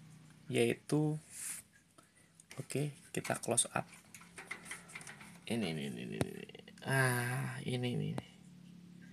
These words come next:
Ini pemirsa, ini dia yang bermasalah saat, nah, ini saya pakai lampu. Ini yang bermasalah saat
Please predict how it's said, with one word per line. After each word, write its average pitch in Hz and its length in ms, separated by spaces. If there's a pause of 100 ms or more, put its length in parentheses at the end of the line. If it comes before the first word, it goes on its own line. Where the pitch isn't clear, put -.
(920)
Ini 135 240
pemirsa, 117 560 (400)
ini 131 160
dia 120 320 (1040)
yang 147 400
bermasalah 120 800
saat, - 1040 (2000)
nah, 117 400
ini - 320
saya - 240
pakai - 240
lampu. - 320 (800)
Ini 139 320
yang 117 80
bermasalah 117 640
saat - 400